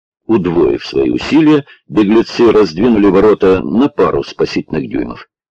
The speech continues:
«Не отставайте, Дойл, не отставайте!» — прокричал Спаркс. Дойл повернулся боком, врезался плечом в железный край ворот и толкнул изо всех сил створку. «Факелы!» —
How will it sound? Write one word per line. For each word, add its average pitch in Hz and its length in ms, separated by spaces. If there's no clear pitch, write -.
«Не 85 120
отставайте, 110 640
Дойл, 101 280
не 90 120
отставайте!» — 107 560
прокричал - 520
Спаркс. - 540
Дойл 147 420
повернулся 90 600
боком, 113 420
врезался 110 680
плечом 104 640
в 73 120
железный 92 540
край 95 260
ворот 104 440
и 175 140
толкнул 95 600
изо 82 180
всех - 260
сил 92 220
створку. - 600
«Факелы!» — 120 640